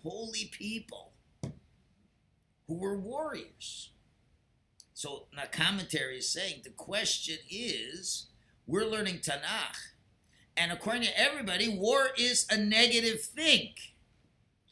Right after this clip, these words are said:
And there's wars without end. How does this make sense?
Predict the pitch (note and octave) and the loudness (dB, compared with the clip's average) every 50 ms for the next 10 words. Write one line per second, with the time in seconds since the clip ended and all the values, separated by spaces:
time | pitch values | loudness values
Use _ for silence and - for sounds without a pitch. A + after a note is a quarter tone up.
0 | _ - - - - - A#3 A#3+ A3+ A3 A3 G3+ - D#3+ E3+ F#3 G3 G#3 A3 A#3+ | _ -20 -20 -8 0 2 4 4 6 6 6 4 4 0 -2 0 2 2 4 4
1 | B3 B3 - E3 E3+ F#3 F#3+ F#3 F#3 F#3+ G3+ A3+ A#3+ A#3+ - - - - - _ | 4 2 0 -2 -2 -4 -2 2 4 4 6 4 4 0 -4 -8 -10 -10 -10 _
2 | _ _ _ _ _ _ _ _ _ _ _ _ - A#3 E4 G4+ F#4+ A#3+ - - | _ _ _ _ _ _ _ _ _ _ _ _ 0 2 2 2 0 -2 -6 -10
3 | - - - - _ _ _ _ _ _ _ _ _ _ _ _ _ _ - - | -16 -18 -18 -18 _ _ _ _ _ _ _ _ _ _ _ _ _ _ -20 -20
4 | - _ _ _ _ _ - - G#3+ C4 D4 A#3 - - G#3+ - - - - F#3+ | -20 _ _ _ _ _ -8 -8 -8 -6 -2 -4 -4 -2 2 0 0 0 0 -2
5 | G#3 A3+ A3 - - - A3+ A3 F4 F#4 - - - - - - - - - | -4 -4 2 2 4 4 4 2 -2 -6 -8 -10 -8 -6 -6 -4 -6 -8 -10